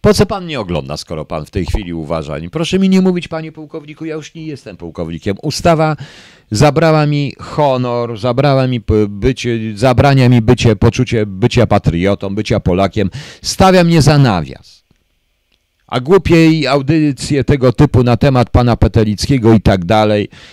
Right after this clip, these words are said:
i różne rzeczy, yy, pokazują, że, yy, robiąc z pana, z generała Petelickiego jakiegoś bandziora, są totalne bzdurne po prostu.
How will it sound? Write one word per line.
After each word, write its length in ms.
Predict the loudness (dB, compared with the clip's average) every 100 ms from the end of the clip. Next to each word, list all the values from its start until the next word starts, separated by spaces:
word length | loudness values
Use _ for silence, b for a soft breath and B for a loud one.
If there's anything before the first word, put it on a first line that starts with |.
| B
i 120 | 2
różne 360 | 4 4 4 2
rzeczy, 420 | 2 0 -2 -8 b b b _
yy, 520 | -16 -12 -10 -12 -14 -20 _ _ _ _ -20 -4
pokazują, 640 | -2 2 2 4 6 6 4
że, 300 | 2 2 0 b b b b _ -18 -12 -12 -12 -14
yy, 80 | -12
robiąc 400 | -10 -10 -10 -8
z 200 | -6 -2
pana, 320 | 0 2 0
z 100 | 0
generała 480 | 0 2 4 4 4
Petelickiego 680 | 2 2 2 0 -2 2
jakiegoś 400 | 2 2 2 0
bandziora, 520 | 2 0 2 0 0 -2
są 180 | -6
totalne 440 | -6 -2 2 4 2
bzdurne 560 | 0 -2 -4 -4 -12
po 140 | -20 -20
prostu. 480 | -20 -20 -20 -20